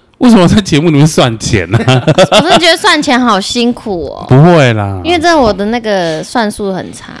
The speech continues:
Speaker 1: 没关系，我们会帮你检查。
Speaker 2: 好。<laughs> 算术太差，然后呢，我们就继续前往。然后这是哪？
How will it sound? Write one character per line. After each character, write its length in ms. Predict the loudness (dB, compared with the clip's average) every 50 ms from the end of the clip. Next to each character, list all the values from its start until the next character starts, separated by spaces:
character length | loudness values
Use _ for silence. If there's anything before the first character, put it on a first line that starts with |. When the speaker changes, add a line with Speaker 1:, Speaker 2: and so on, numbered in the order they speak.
| -20 -18 -20 -20 -20 -20 _ -2
Speaker 1:
没 100 | 0 2
关 160 | 4 2 2
系， 180 | 2 2 2 2
我 60 | 4
们 100 | 4 2
会 60 | 2
帮 220 | 2 2 2 0 0
你 40 |
检 180 | 0 -2 -4 -4 -4 -6
查。 200 | -6 -6 -6 -8 _ -20 -20 _ -20
Speaker 2:
好。 380 | -18 -16 -16 -14 -14 -14 -4 2 2 4 4 2 0 -6 -10 -12
<laughs> 360 | -4 0 0 0 0 -2 -10
算 220 | _ -4 -4 -2 -2
术 160 | -2 -4 -6
太 260 | -6 -6 -6 -6 -6
差， 320 | -8 -10 -10 -10 -8 -8 -6
然 140 | -6 -6 -6
后 240 | -4 -2 -2 0 0
呢， 280 | 0 0 0 0 -2 -4 -8 -10 -10 -8
我 60 | -6 -6
们 100 | -2 -2
就 100 | -2 -2
继 200 | -2 -4 -6 -4
续 180 | -2 -4 -4
前 360 | -6 -8 -10 -8 -8 -6 -6
往。 140 | -6 -8 -10 -12 -18 -20 -20 -20 _ _ _ _ -14 -10
然 160 | -8 -8 -6
后 200 | -6 -6 -6 -6
这 160 | -8 -8 -8
是 100 | -8 -8
哪？ 120 | -10 -10